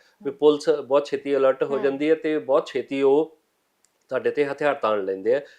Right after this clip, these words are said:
Speaker 1: ਤਾਂ ਕਿ ਤੁਸੀਂ ਜ-, ਜਦੋਂ ਕਿਸੇ ਦੀ ਦੂਜੇ ਦੀ ਜਾਨ ਨੂੰ ਥ੍ਰੈਟ ਮਹਿਸੂਸ ਹੁੰਦਾ।
Speaker 2: ਹੂੰ।
Speaker 1: ਪਰ ਉਹ ਸ਼ਖਸ ਜਿਹੜਾ ਗੁਰਪ੍ਰੀਤ ਸਿੰਘ, ਉਹ ਟਲਿਆ ਨਹੀਂ,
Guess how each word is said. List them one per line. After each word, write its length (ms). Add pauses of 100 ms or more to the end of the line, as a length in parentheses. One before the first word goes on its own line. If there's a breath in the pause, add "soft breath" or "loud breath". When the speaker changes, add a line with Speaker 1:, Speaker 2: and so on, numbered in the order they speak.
(160 loud breath)
Speaker 1:
ਤਾਂ 120
ਕਿ 140
ਤੁਸੀਂ 380 (340 loud breath)
ਜ-, 200
ਜਦੋਂ 300
ਕਿਸੇ 280
ਦੀ 120
ਦੂਜੇ 380
ਦੀ 140
ਜਾਨ 300
ਨੂੰ 280
ਥ੍ਰੈਟ 360 (140)
ਮਹਿਸੂਸ 420
ਹੁੰਦਾ। 240
Speaker 2:
ਹੂੰ। 300 (500 soft breath)
Speaker 1:
ਪਰ 500
ਉਹ 440 (460)
ਸ਼ਖਸ 400
ਜਿਹੜਾ 240
ਗੁਰਪ੍ਰੀਤ 420
ਸਿੰਘ, 280
ਉਹ 120
ਟਲਿਆ 380
ਨਹੀਂ, 200